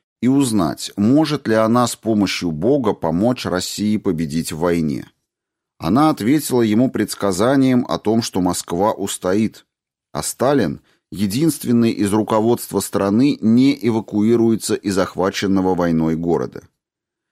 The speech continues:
Сегодня, несмотря на возражения епархии, этот сюжет стал почти что обыденным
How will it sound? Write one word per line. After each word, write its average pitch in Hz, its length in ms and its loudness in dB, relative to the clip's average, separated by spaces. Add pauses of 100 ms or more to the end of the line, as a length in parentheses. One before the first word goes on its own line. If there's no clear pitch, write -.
(160)
Сегодня, 110 540 0
несмотря 98 560 0
на 87 120 0
возражения 90 640 0
епархии, 82 800 -4 (360)
этот 107 300 -2
сюжет 123 400 -2
стал 120 280 -2
почти 117 440 -4
что 110 260 -2
обыденным 90 680 -2